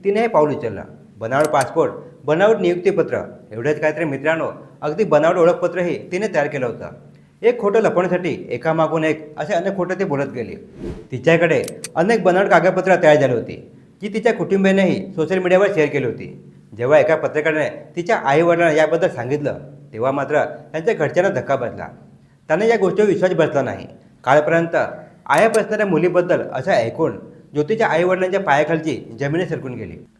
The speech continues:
"सध्या ज्योती कुठे राहते ते आम्हाला माहीत नाही, पण तिने घरी यावं," असं ते म्हणाले. अभ्यासामध्ये खूप हुशार असणाऱ्या मुलीने असं का केलं असावा, हा त्यांच्या घरच्याचा प्रश्न सध्या तरी अनुत्तीर्ण आहे. महाराष्ट्रामध्ये पूजा खेडकर हा विषय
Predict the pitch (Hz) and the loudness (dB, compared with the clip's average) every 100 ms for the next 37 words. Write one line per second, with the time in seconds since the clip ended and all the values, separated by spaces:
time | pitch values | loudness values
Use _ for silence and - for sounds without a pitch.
0 | - 117 143 147 120 - - - 156 175 | -12 -2 2 2 0 -10 -16 -4 0 0
1 | 180 175 202 202 196 185 180 185 143 135 | -2 2 2 2 2 2 2 2 0 0
2 | 131 101 - - - 180 185 208 131 139 | -4 -8 -10 -18 -8 -4 0 0 0 2
3 | 156 123 95 - - - 156 202 214 151 | 2 2 -2 -8 -16 -10 -6 -2 -2 -2
4 | 117 98 80 - - - _ - 104 135 | -4 -6 -12 -16 -20 -20 _ -16 -6 -4
5 | 143 156 156 156 117 143 139 160 151 165 | 0 0 2 0 -2 -2 0 -2 0 -2
6 | 160 135 160 147 104 - - - 180 226 | 0 0 -2 -4 -6 -14 -18 -10 -4 0
7 | 185 196 190 170 - 123 95 - - - | 0 0 2 0 0 -4 -6 -12 -20 -6
8 | 180 202 202 214 151 143 170 185 165 165 | -2 0 2 2 0 0 -2 0 -4 -2
9 | 143 98 127 113 147 156 147 98 - - | -4 -4 -10 -4 -4 -2 -4 -6 -12 -18
10 | - 151 190 202 196 202 123 95 92 - | -6 0 2 2 2 2 0 -4 -12 -18
11 | - - _ _ _ 135 170 202 226 226 | -20 -20 _ _ _ 0 0 2 0 2
12 | 226 175 165 180 165 165 143 101 156 151 | 2 0 0 2 2 2 0 2 0 0
13 | 147 156 | 0 -2